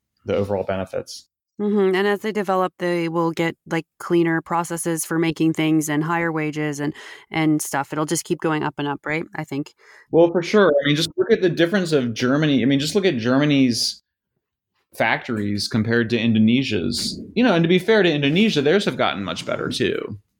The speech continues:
Speaker 1: You know, and I mean, I'm sure, I'm sure the Ethiopian factories are worse than the Indonesian factories, which are probably worse than the, the German factories.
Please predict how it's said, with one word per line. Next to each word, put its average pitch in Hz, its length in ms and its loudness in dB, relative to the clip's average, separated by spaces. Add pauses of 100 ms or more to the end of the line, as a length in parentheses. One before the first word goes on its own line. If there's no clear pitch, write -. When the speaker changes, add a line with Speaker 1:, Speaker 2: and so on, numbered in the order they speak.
(480)
Speaker 1:
You 113 120 0
know, 107 240 2
and 123 240 2
I 123 100 0
mean, 131 200 2
I'm 127 240 -2
sure, 123 400 2
I'm 110 100 0
sure 135 160 0
the 127 200 0
Ethiopian 117 440 0
factories 107 520 0
are 107 100 4
worse 110 320 0
than 107 160 2
the 101 80 2
Indonesian 110 500 2
factories, 107 480 -2
which 101 140 -8
are 98 60 -6
probably 107 280 0
worse 101 280 -4
than 101 180 0
the, 98 320 0 (760)
the 120 80 0
German 135 400 0
factories. 98 1000 -6